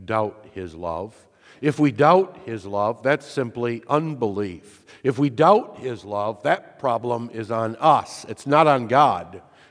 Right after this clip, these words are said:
God has manifested His love, and He manifested it for one reason, that we might know it.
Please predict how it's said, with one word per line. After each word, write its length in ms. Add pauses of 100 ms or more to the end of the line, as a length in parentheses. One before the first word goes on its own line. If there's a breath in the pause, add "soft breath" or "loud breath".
(180 soft breath)
God 320
has 300
manifested 600
His 160
love, 320
and 100
He 80
manifested 760
it 120
for 140
one 260
reason, 520 (220 loud breath)
that 240
we 200
might 320
know 280
it. 420